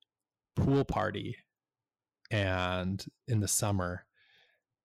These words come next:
and I remember going up to one of my friends at this pool party and being like,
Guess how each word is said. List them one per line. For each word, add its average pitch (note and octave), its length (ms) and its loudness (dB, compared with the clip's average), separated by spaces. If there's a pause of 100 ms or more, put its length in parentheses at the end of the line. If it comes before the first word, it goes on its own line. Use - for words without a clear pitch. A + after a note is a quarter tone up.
(140)
and G#2 220 2
I G2+ 80 2
remember G#2+ 460 4
going A2+ 340 2
up A2 140 0
to A2+ 100 0
one G#2+ 140 0
of G2 60 0
my F2+ 100 0
friends A2 400 0
at F#2+ 80 -2
this G2 160 -2
pool G#2 260 0
party F2+ 460 -4
and G2 120 -2
being F#2+ 240 -2
like, F2+ 380 -4